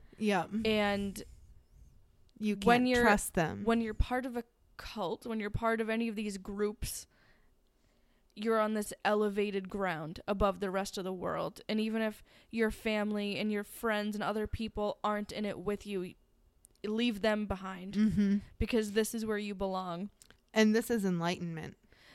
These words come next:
Speaker 2: And these were people that were educated and
Speaker 1: Yeah.
Speaker 2: hardworking and could provide for themselves and had done before.
Speaker 1: Yeah.
Speaker 2: And had lives that were full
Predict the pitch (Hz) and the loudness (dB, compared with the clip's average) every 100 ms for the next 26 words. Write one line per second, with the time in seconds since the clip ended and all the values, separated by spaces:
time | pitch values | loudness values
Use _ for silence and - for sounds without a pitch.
0 | - 247 233 220 254 247 254 - 240 233 | -4 0 0 0 -2 0 -2 -2 -4 -2
1 | 220 202 208 202 - - _ _ _ - | -2 0 0 -2 -4 -14 _ _ _ -4
2 | 220 220 214 202 208 220 196 185 170 - | 0 2 0 -4 -6 -4 -2 -4 -6 -10
3 | _ _ 226 220 226 220 208 208 202 202 | _ _ 0 2 4 4 4 0 -2 -2
4 | 190 180 196 - - - _ 226 214 208 | -6 -6 -8 -12 -20 -20 _ -2 0 0
5 | 202 190 - _ _ _ _ _ - - | -4 -8 -14 _ _ _ _ _ -18 -4
6 | 247 359 311 - _ - 233 208 208 196 | 0 0 -2 -16 _ 2 4 4 0 -2
7 | 208 202 196 202 180 175 - 214 214 226 | -6 -6 -4 -2 -2 -2 -2 -2 -2 0
8 | 247 214 214 226 220 202 - 254 220 175 | 0 0 0 0 0 -2 -2 0 0 -2
9 | 214 _ 208 220 392 320 - 226 220 214 | -6 _ 2 4 4 2 0 0 0 0
10 | 208 - - _ _ _ _ _ _ _ | -2 -6 -14 _ _ _ _ _ _ _
11 | - 240 262 247 196 - _ _ _ _ | -8 0 2 2 -4 -14 _ _ _ _
12 | _ 208 208 208 220 214 208 202 165 196 | _ -6 0 2 2 0 -2 0 0 0
13 | 196 165 - - 226 196 170 | 0 -2 -6 -4 2 2 2